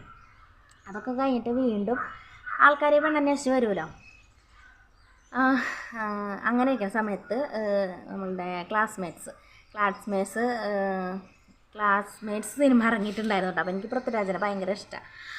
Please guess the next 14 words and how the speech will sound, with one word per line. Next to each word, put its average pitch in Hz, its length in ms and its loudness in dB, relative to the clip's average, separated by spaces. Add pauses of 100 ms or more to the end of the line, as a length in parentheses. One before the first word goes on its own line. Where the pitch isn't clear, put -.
(200)
അപ്പോൾ 208 140 2
ആ 240 180 6
ഒരു 254 120 4
പടമൊക്കെ 247 400 2
ഇറങ്ങിയ 233 240 2
സമയത്ത്, 208 440 -2
ഏ, 208 500 -2
ഗുരുവായൂരിൻ്റെ 214 680 0
അമ്മായിയുടെ 202 380 2
വീടുണ്ട്. 180 360 -2 (500)
അപ്പോൾ 185 140 0
അവിടെ 196 200 4
പോയിട്ട്, 240 420 0
ഏ, 220 680 -2